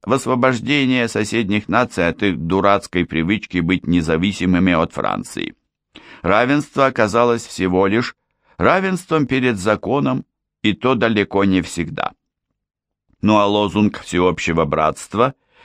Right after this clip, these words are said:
имел настолько широкий смысл, что вовсе его потерял.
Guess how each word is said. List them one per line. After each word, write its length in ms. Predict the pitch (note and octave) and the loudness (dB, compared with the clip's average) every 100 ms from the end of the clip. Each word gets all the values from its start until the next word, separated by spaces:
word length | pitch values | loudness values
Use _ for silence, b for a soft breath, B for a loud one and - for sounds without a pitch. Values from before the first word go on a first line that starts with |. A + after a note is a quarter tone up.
| b | b
имел 380 | F#2 G#2+ C3 A#2+ | 2 4 4 2
настолько 640 | A#2 G2 - A2+ D#3 E3 | 0 -2 0 -2 0 -2
широкий 500 | - A#2+ F#2 D#2+ B1 | 0 0 0 0 -6
смысл, 380 | - G#1+ G1+ - _ _ _ - | -4 -6 -6 -12 _ _ _ -20
что 320 | - A#2+ G2 | -2 0 2
вовсе 500 | F2+ B2+ D3 - E2+ | 2 0 0 -2 -2
его 200 | D#2 E2+ | 0 0
потерял. 580 | E2+ D#2+ B1+ G1+ - | -2 -4 -4 -6 -8